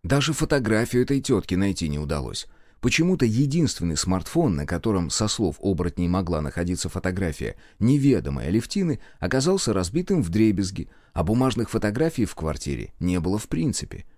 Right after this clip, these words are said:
Бред сивой кобылы. Никак иначе это не называется. Какая-то тётка прячет в квартире слепого мальчика, причём его прячет, а потом ей в голову как вдарит.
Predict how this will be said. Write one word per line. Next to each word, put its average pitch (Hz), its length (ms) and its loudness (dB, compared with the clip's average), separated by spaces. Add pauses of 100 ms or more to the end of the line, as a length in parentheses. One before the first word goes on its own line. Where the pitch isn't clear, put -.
(360)
Бред 117 420 2
сивой 117 340 2
кобылы. 73 600 -6 (280)
Никак 156 400 4
иначе 165 400 2
это 107 140 0
не 117 120 0
называется. 110 680 0
Какая-то 160 520 0
тётка 76 520 -4 (300)
прячет 156 420 2
в - 80 -14
квартире 127 560 2
слепого 151 500 2
мальчика, 147 600 -2 (260)
причём 156 300 6
его 139 420 8
прячет, 139 580 2
а 98 60 2
потом 156 480 4
ей 113 360 4
в 87 120 -2
голову 90 560 6
как 127 800 2
вдарит. 87 720 4